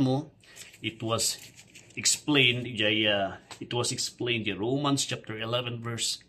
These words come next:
six. No kunam nga parabor, kat kunam nga ada pay it, naalam di parabor nga di, gapus ta inrigatam, ada ti effort iti part mo, nga inaramid mo, it's no more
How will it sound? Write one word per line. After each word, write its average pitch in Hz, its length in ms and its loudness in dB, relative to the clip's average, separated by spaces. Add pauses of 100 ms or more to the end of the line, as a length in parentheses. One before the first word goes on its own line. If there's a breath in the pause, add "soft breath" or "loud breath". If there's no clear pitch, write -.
(140)
six. - 720 -2 (480 loud breath)
No 127 160 0
kunam 185 400 4
nga 143 240 2 (320)
parabor, 135 800 4
kat - 320 -4
kunam 147 400 6
nga 131 160 0
ada 123 240 6
pay 135 220 4 (100)
it, 131 120 -4 (360 soft breath)
naalam 139 480 4
di 147 140 6
parabor 147 420 4
nga 156 160 0
di, - 80 0
gapus 131 460 2
ta - 20 4
inrigatam, 143 840 4
ada 135 260 6
ti 151 240 0
effort 196 800 4
iti 156 160 -4
part 190 400 2
mo, 107 240 -6 (400 soft breath)
nga 113 160 0
inaramid 131 480 4
mo, 107 320 -6 (480 loud breath)
it's - 240 -4
no 127 400 0
more 120 540 0